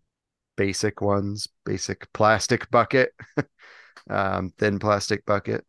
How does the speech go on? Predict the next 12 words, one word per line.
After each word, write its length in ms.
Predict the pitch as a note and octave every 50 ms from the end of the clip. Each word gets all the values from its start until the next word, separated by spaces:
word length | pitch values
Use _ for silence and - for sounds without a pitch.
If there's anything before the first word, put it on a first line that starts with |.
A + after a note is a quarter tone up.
| _ _
So, 460 | - - - - - - F#2 F#2 E2+ - _ _ _ _ _ _ _ _ _ _ _ _ _ _ _ _ _ _ _ _ _ _ _ _ _ _ _ _ _ _ _ _ _ _ -
yeah, 180 | F3+ F3 D3 - _ _ -
looks 240 | - A2+ - - -
good. 280 | - C3 C3 C3+ D3 - _ _ _ _ _ _ _ _ _ _ _ _ _ _ _ _ _ _ _ _ _ _ _
There's 140 | - C3 A#2
probably 320 | - C#3+ C#3+ C3+ B2+ B2
other 180 | B2 A#2+ A#2 A#2
popcorn 440 | F#2+ A#2+ A#2+ A#2+ - - B2 A#2+ A2
buckets 280 | A2+ A2+ G#2+ A2+ -
I 80 | B2+ A#2
would 200 | A#2 B2 A#2+ A2
buy, 460 | B2 G#2 F#2+ F#2+ F#2+ G2+ G#2 A2+ C3